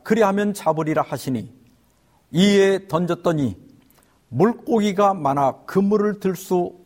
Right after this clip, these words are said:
없더라. 네, 여러분, 이 장면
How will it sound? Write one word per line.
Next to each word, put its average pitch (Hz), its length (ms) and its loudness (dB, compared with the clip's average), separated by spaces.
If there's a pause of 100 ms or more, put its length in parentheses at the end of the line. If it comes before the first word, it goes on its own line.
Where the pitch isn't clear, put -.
없더라. - 440 -14 (1500)
네, 131 140 -4
여러분, 156 460 -2 (880)
이 143 160 -2
장면 135 640 -4